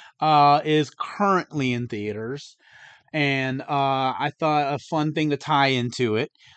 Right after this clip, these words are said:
uh, would be to play the Fast and Furious Highway Heist game that Funko Games put out in twenty twenty-one. Um,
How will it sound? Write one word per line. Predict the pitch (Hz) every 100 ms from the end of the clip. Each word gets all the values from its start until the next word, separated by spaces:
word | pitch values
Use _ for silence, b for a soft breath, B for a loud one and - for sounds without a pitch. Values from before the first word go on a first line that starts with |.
| b
uh, | - 147 147
would | 147
be | 139
to | 135
play | - 151 139 135
the | 131 135 127 -
Fast | 135 156 - -
and | 147 127
Furious | - 147 147 139 135 -
Highway | - - 143 165 139 139 123
Heist | - - 180 165 - 139
game | 135 120 120 117 110
that | 113 110 -
Funko | 165 214 165 143
Games | 127 120 113 107
put | - 120
out | 117 131 - b b b b _
in | 131 131 127
twenty | 175 180
twenty-one. | 180 226 214 233 302 117 92 _ _ b b b - _ _ _
Um, | 151 143 139 139 135 127